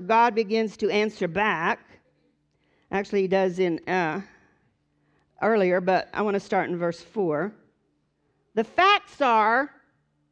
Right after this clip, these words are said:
you fast only for strife and debate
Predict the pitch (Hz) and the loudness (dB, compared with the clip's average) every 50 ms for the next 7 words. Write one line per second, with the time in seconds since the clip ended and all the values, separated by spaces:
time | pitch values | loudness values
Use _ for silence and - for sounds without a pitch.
0 | _ _ _ _ _ _ - 170 247 320 359 349 - - 320 285 277 285 294 - | _ _ _ _ _ _ -6 0 2 4 4 4 2 2 2 2 4 2 0 -2
1 | - - - 277 302 311 320 330 320 - 277 269 254 - - - - 277 262 254 | -4 -4 -2 0 0 2 0 0 0 -2 -2 -4 -4 -4 -8 -6 -2 0 2 4
2 | 262 269 262 - - - 240 240 233 185 170 202 170 156 143 254 254 214 185 190 | 4 2 0 -2 -4 -4 -4 -2 -2 -2 -4 -4 -4 -2 -2 0 0 2 0 0
3 | 226 - - - - | -2 -4 -8 -16 -20